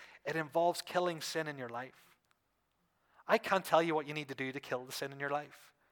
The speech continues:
Some of you, maybe you just need to starve it to death. Just neglect it. Just leave it until it dies. Some of you, you might need to, to do something radical and drastic to kill it.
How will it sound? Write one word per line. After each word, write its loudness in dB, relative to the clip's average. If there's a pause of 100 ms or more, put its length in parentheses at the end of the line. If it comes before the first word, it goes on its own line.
(1400)
Some 4
of -2
you, 8
maybe 2
you -6
just -2
need -6
to -4
starve 10
it 0
to -4
death. 2
Just -6
neglect 4
it. 0
Just -2
leave 0
it 6
until -2
it -6
dies. -2 (1040)
Some 12
of 6
you, 4
you 6
might 8
need -2
to, 12 (240)
to 4
do 6
something 2
radical 10
and 2
drastic 4
to -12
kill 2
it. -4